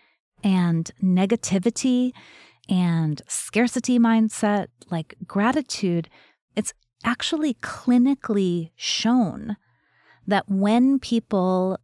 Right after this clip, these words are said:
do gratitude practices, they have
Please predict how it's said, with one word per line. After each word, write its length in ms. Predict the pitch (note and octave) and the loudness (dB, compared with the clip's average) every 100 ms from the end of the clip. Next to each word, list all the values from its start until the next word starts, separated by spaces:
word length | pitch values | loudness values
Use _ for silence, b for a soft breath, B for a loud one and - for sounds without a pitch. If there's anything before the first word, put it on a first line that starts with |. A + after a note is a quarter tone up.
| _ _ - E3+ | _ _ -10 -8
do 440 | - G3+ A3 A3+ G#3+ | 0 2 4 4 2
gratitude 720 | - F3 F3+ F3+ - F3 D#3+ | 0 0 -2 -4 -4 -4 -4
practices, 920 | - - G#3 - - - - G3 - - _ _ _ _ _ _ _ _ _ _ _ | -10 -8 -6 -6 -6 -8 -8 -8 -10 -12 _ _ _ _ _ _ _ _ _ _ _
they 480 | G3 F#3+ F#3+ F#3+ F#3 _ | 0 2 2 0 -4 _
have 500 | - - A3 G#3+ | -10 -4 0 0